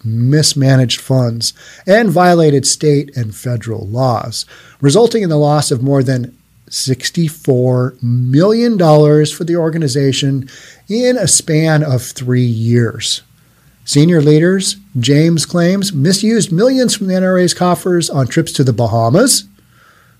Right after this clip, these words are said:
private jets, luxury hotels, and fine dining.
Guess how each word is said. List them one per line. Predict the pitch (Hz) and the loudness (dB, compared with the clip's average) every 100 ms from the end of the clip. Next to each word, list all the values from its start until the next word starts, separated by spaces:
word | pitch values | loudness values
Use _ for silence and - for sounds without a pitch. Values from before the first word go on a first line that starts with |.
| _ | _
private | 131 135 147 | 2 2 2
jets, | - 202 208 - - - - _ _ _ _ _ | 2 2 2 -2 -4 -6 -14 _ _ _ _ _
luxury | 151 277 220 233 214 | -2 0 0 -2 0
hotels, | 170 160 156 143 139 139 127 - _ _ _ _ _ | 2 2 2 0 2 0 -2 -8 _ _ _ _ _
and | 165 170 165 147 | 2 2 2 -2
fine | - 127 123 120 110 123 | -6 -4 -2 -2 -4 0
dining. | 165 156 117 | 2 2 0